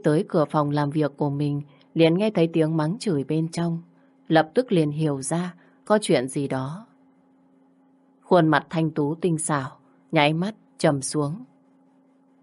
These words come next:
Ầm ầm. Cánh cửa phòng làm việc bị đẩy mạnh,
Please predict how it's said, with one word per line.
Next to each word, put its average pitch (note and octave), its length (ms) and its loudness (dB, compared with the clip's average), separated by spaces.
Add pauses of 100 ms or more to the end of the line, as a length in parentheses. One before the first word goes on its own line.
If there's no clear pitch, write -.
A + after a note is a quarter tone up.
(220)
Ầm D3 220 2
ầm. C#3 280 -2 (1300)
Cánh D#3+ 160 2
cửa E3 300 4
phòng C#3 320 -2 (240)
làm D3+ 220 4
việc C#3+ 240 0
bị D#3+ 100 0
đẩy D3 240 0
mạnh, C#3+ 260 -6